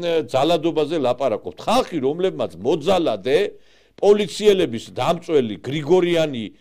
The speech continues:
წარმოაჩინა ეროვნულ გმირად, ხალხი, რომლებმაც, ესე იგი, პოლიციებზე ძალადობა გამოხატვის თავისუფლებად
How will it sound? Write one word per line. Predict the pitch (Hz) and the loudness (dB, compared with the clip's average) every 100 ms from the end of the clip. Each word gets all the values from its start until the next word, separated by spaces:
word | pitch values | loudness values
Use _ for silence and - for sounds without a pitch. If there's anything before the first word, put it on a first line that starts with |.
| _ _ | _ _
წარმოაჩინა | 120 117 175 185 185 180 - 156 117 | -8 -6 -4 -2 0 0 0 -6 -4
ეროვნულ | 104 151 175 165 151 | 0 2 2 0 -2
გმირად, | 123 127 135 117 127 165 - _ _ _ - | -4 -4 -2 0 0 -2 -8 _ _ _ -6
ხალხი, | 160 202 - 185 | 0 0 0 0
რომლებმაც, | 147 160 175 180 165 120 - | 0 0 0 -2 -2 -6 -6
ესე | 123 127 156 | -10 -8 -8
იგი, | 127 113 90 - _ _ | -6 -8 -10 -14 _ _
პოლიციებზე | 104 156 190 185 147 185 185 160 113 104 | -10 -2 -2 -2 -8 -2 0 0 -6 -4
ძალადობა | 135 156 170 147 110 98 87 | 0 2 2 0 -2 -4 -4
გამოხატვის | 117 160 170 139 - 101 | -4 -2 -2 -4 -6 -10
თავისუფლებად | - 147 160 170 151 127 98 | -2 -2 -2 -8 -6 -6 -6